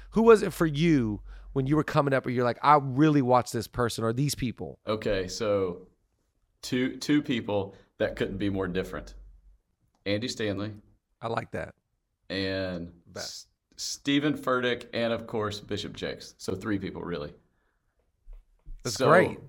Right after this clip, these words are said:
Speaker 2: I like
Speaker 1: Well, Bishop Jakes and Stephen, so similar.
Speaker 2: Yeah, yeah, kind of a similar. But, s-, and that really is, like, someone said to me once, if, uh, if North Point were Andy Stanley pastors in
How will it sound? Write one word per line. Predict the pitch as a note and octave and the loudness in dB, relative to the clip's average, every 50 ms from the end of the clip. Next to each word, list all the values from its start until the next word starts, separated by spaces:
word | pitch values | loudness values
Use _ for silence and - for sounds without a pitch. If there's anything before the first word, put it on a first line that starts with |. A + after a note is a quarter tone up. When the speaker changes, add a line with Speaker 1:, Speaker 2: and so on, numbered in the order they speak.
| - _ - | -12 _ -2
Speaker 2:
I | G#2+ G#2+ G#2+ | 0 0 0
like | G#2 G#2 G#2+ A2 A#2 B2 C#3 | 0 -2 0 2 4 6 6
Speaker 1:
Well, | F3 F3 | 8 8
Bishop | C#3+ F#3 G3+ - A3 F#3+ | 8 8 8 8 6 6
Jakes | D3+ F3 F#3+ F#3 - - | 6 6 6 6 4 4
and | F#3 E3 D3+ | 2 0 0
Stephen, | - - - F#3 F#3 E3 D#3 D3+ C3+ | -2 0 2 4 4 4 4 2 4
so | - - F3+ D#3+ | 6 8 8 8
similar. | - - - F3+ E3+ C#3+ B2 G#2+ B2 C3+ | 6 6 4 4 4 4 4 4 4 2
Speaker 2:
Yeah, | C3 B2 A#2+ | 2 2 2
yeah, | A#2 A#2 A2+ A2 G#2 | 0 0 0 0 -2
kind | G2+ - C3+ A#2+ | 0 0 0 0
of | A#2+ G2+ | 0 -2
a | A2 | -6
similar. | - - A#2+ A2+ A2 G#2+ G2+ F#2+ F#2+ - - - - - - - - - | -6 -6 -6 -4 -4 -4 -4 -6 -6 -10 -16 -20 -20 -20 -20 -20 -2 2
But, | B2 A#2 - - - - - - - - - - | 4 4 4 4 0 -6 -12 -18 -18 -20 -16 -14
s-, | - - - - | -12 -12 -6 0
and | - A#2+ A#2+ A2+ | 2 2 4 4
that | B2 B2 - - | 4 4 4 4
really | A#2 C3 C3+ C3 A#2+ A2+ A#2+ | 2 2 2 2 2 2 2
is, | C3+ C3+ A#2 G#2+ F#2 G2 | 2 2 2 0 0 0
like, | G#2+ G#2+ G2 F#2+ F#2 F#2+ - - | 2 2 2 2 0 -4 -8 -12
someone | - - C#3+ D3+ D3+ B2+ | -6 -4 0 0 0 0
said | A2 - B2 A#2+ A#2 A2 | 0 0 0 0 0 0
to | G#2+ | -2
me | G2 F#2+ F#2 | -4 -4 -4
once, | F#2 F#2+ F#2+ F2+ - - - - - - - | -4 -4 -4 -4 -6 -8 -12 -16 -14 -8 -4
if, | G#2 G#2 G2 G2 - - | -2 -2 -2 -4 -4 -2
uh, | G2+ G2 F#2 F#2 F2+ F2 F2 - - _ _ _ _ _ _ _ | 0 2 2 2 0 -2 -4 -10 -18 _ _ _ _ _ _ _
if | - G#2 G2 F#2 - - - _ _ _ - | -2 -2 -2 -2 -4 -10 -18 _ _ _ -4
North | A2+ A2 G#2+ - | -4 -4 -4 -4
Point | - G#2 G2+ F#2+ - | -4 -4 -4 -4 -4
were | - G2 F#2+ F#2 F2 - - - _ _ _ _ | -2 -2 -2 -2 -2 -6 -10 -18 _ _ _ _
Andy | - F2+ E2+ | -8 -8 -8
Stanley | F2+ - - F#2+ F#2 F#2 F2+ F2+ F2+ | -8 -8 -6 -6 -6 -4 -4 -6 -6
pastors | F2 - G2 F2 F2 - - F2+ F2 F2 E2+ | -4 -4 -4 -4 -4 -4 -8 -10 -10 -8 -10
in | D#2+ D#2+ E2 - | -12 -12 -12 -14